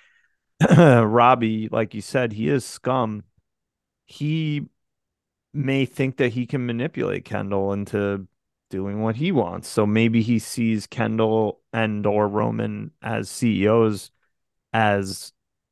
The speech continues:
a benefit to himself. <clears throat> Whereas, like, Carl or Frank or whoever, Jerry, he doesn't have as much sway with. So maybe it's better off that it's Kendall.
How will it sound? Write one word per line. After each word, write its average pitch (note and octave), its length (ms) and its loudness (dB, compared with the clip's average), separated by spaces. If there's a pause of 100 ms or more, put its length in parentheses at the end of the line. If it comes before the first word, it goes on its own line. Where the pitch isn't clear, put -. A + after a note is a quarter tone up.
(140)
a A2+ 60 -10
benefit A#2+ 540 0
to A2+ 100 -6
himself. A2 680 -4 (1160)
<clears throat> - 40 2 (500)
Whereas, A2 640 4
like, G2 340 0
Carl A2+ 440 4
or F#2+ 500 -6 (540)
Frank A2+ 380 0
or G2 220 -6 (540)
whoever, G#2 580 2
Jerry, G#2 520 0 (440)
he B2 140 -2
doesn't A#2 300 2
have A2+ 240 -2
as G#2 140 -4
much G#2 280 -6
sway G#2 300 2
with. E2+ 320 -6 (840)
So G2 160 0
maybe G#2 300 2
it's G2 140 -2
better G2+ 360 0
off G#2+ 280 0
that - 160 -6
it's - 140 -12
Kendall. F2 500 -8